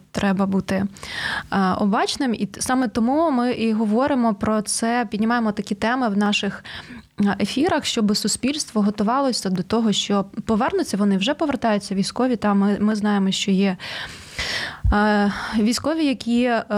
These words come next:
повернуться, пройдуть, е, після поранення, пройдуть медичну комісію і не, не в змозі воювати далі, е, з ампутаціями або ще з,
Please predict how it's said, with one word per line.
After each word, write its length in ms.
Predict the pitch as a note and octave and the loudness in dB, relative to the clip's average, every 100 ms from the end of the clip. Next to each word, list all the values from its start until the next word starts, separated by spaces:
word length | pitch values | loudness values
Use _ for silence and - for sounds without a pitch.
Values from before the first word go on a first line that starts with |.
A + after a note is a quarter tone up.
| G3+ G3+ G3 G3 G3 G#3 | 2 2 2 2 -2 -2
повернуться, 480 | A3 B3+ D#4+ D4 A3+ | 0 2 0 0 -2
пройдуть, 600 | A3 A3 G#3 B3 G#3 - | 0 2 2 0 -2 -2
е, 240 | G#3+ G3+ G3 G3 G3 - _ _ _ - - | 2 4 4 2 -2 -18 _ _ _ -14 -6
після 220 | C4 - | -2 0
поранення, 500 | G#3+ G#3+ G#3 G3+ G3 | 0 0 2 2 0
пройдуть 380 | G3 G#3 G#3 A3 | 0 2 0 0
медичну 320 | G#3+ G#3 G3+ | 0 0 -2
комісію 400 | G3 A3 B3 A3 | 0 0 2 0
і 140 | - G3+ | 2 2
не, 440 | G3+ G3 F#3+ F#3+ | 4 4 2 2
не 240 | G3+ G3 G3 | 4 4 4
в 40 | |
змозі 340 | G3+ A3 G3 | 4 2 2
воювати 440 | F#3+ G3+ G3 F#3+ G3 | 2 4 4 2 0
далі, 280 | G#3 B3+ A3 | 2 2 2
е, 420 | G3+ A#3+ G#3 G3 G#3+ A3 - - - A3+ G#3+ A3 | 2 2 2 2 2 0 -2 -10 -2 2 2 0
з 180 | A#3 F3+ | 0 2
ампутаціями 720 | G3 G3 G#3 B3+ C4+ - G#3+ | 2 2 0 0 0 0 2
або 200 | G3+ F#3 | 2 2
ще 160 | F#3+ | 0
з, 80 | A#3 | 0